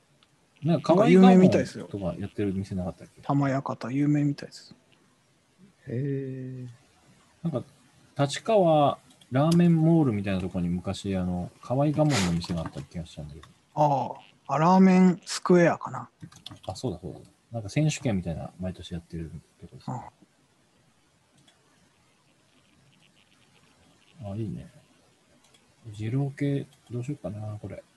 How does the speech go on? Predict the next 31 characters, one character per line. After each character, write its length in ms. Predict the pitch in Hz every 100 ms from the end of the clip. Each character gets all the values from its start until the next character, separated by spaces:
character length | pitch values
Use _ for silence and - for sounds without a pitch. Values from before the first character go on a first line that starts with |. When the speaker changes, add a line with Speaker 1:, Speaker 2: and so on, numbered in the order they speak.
| _ -
Speaker 1:
食 100 | _ -
い 40 |
た 120 | 117 120
く 60 |
な 40 | 101
っ 60 |
て 100 | -
く 80 | -
る 80 | 78
よ 60 |
ね。 200 | - - - _ _ _ _ _ _ _ _ _ _ _ _ _ _ _ _ _ _ _ _ _ _ _ _ _ _ _ _ _ _ _ _ _ _ _ _ _ _ _ _ 101 _ _ 95 95 98 _ _ _ 101
な 120 | 98
る 60 | 92
ほ 80 | 92
ど。 180 | 82 80 _ _ _ _ _ _ _ _ _ _ _ _ _ _ _ _ _ _ _ _ _ _ _ _ _ _ - 127
ね 120 | 131
っ 40 | 151
ち 100 | -
ゃ 60 | 110
ん、 20 |
な 80 | 101
ん 20 |
か 60 | 82
ど 120 | 87
っ 20 | -
か 160 | 78 - _ 98
行 60 |
き 80 | 90
ま 100 | 92
し 120 | -
た？ 180 | -